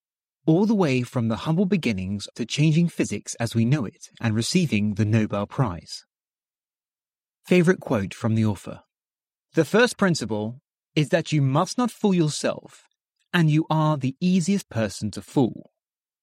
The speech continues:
Imagine it's three forty-five A M when suddenly there's a knock on your door. You wake up, and of course, you try to ignore it at first. But there it is again.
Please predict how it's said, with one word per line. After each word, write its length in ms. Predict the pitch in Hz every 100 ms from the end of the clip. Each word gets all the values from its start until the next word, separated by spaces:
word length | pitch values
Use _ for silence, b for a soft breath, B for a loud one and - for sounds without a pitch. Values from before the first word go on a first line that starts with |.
| _ _ _ _ _ -
Imagine 400 | 156 175 226 240
it's 180 | 220 156
three 340 | - 190 196
forty-five 760 | 185 196 175 170 - 123 113 104 -
A 180 | 120 101
M 220 | - - _ _ _ _
when 140 | 120
suddenly 600 | 110 - 202 101 - - _ _ _ _ -
there's 240 | 120 110
a 20 |
knock 300 | 131 175 - - _
on 120 | 131 123
your 140 | 127
door. 340 | - - - _ _ _ _ _ _ _ _ _ _
You 140 | - 143
wake 320 | 208 220 -
up, 200 | - - _ _ -
and 140 | 139
of 80 | -
course, 500 | - - - - - _ _ _ -
you 100 | 156
try 260 | - 175
to 140 | 165 175
ignore 340 | 147 147 110
it 100 | 104
at 100 | 110
first. 540 | - 113 82 - - _ _ _ _ _ _ -
But 160 | 143
there 160 | 143 151
it 80 | 131
is 120 | 120
again. 420 | 117 143 101 -